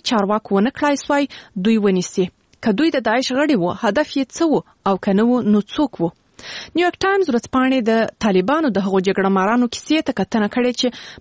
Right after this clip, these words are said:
په بدخشان ولایت کې د امنیتي ځواکونو په توقیف کې شپې ورځې تیروي. د ورځپاڼې په وینا، شاوخوا سل جګړه ماران په سپتمبر میاشت کې وروسته له هغه حکومت ته تسلیم سول چې امنیتي ځواکونو د دې ولایت د درو ولسوالیو کنټرول ترلاسه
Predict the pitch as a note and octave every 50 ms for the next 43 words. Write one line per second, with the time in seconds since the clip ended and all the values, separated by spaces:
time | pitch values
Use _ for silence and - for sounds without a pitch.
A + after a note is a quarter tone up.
0 | - C4+ B3+ A#3 A3+ C#4 A#3 C#4 - - - - E4 F4+ F4+ E4 C#4+ A3 F3+ F3
1 | F#3 - - A#3+ F3 - A#2+ G3 G#3 G#3 G#3 - - C#4 A#3+ G#3 G#3 F#3+ F#3+ -
2 | - C#4 C#4 - B3 - - G3 F#3 - - - A3 - - - A#3 G#3 - -
3 | - - A3+ G3+ F#3 F#3+ F3+ F3+ G3 - - G#3 F#3+ F3+ F3+ F#3 - - _ _
4 | _ - C4 C#4 C4+ C#4+ D4 - - - E4 E4 E4 E4 - - B3 A3+ A#3 A#3
5 | B3+ C4 B3+ - - C#4 C4 B3+ B3+ - - A#3+ A#3 - - - D4+ D4+ C4+ -
6 | G#3 F#3+ G3+ F#3+ F3+ F3+ F3 F3+ G3 G#3+ A#3+ B3 - - - - - - - G#3
7 | - - G#3+ - _ - - C#4+ D4+ C#4+ B3+ G#3+ F#3+ G3 G3+ G#3 G#3+ - - -
8 | A3 F#3 G3 - - - - - E3 F3 G3 A3 A#3 C4 A#3 - A#3 A3 - A3+
9 | G#3 G#3 G#3 - - F#3+ - - F#3+ - - G#3+ A3+ C#4+ - - - C4+ C4+ -
10 | - C4+ C4 - - - - - - - - C4 C#4 C#4 C#4+ C#4 - - F#4 -
11 | - A3+ A3 F#3+ - - C4+ C4 C4+ C4 A3+ G#3+ F#3 F3 A3+ B3 C4 B3 G3+ F#3
12 | F#3 G3 - - A3 G#3 F3+ E3+ F#3+ G#3 B3+ C#4 C#4 B3 G#3+ - - G#3+ F3+ F3+
13 | F#3 F#3+ - - G3 F#3+ - - G3 F3 - - G#3+ G3 F3+ E3 E3 - -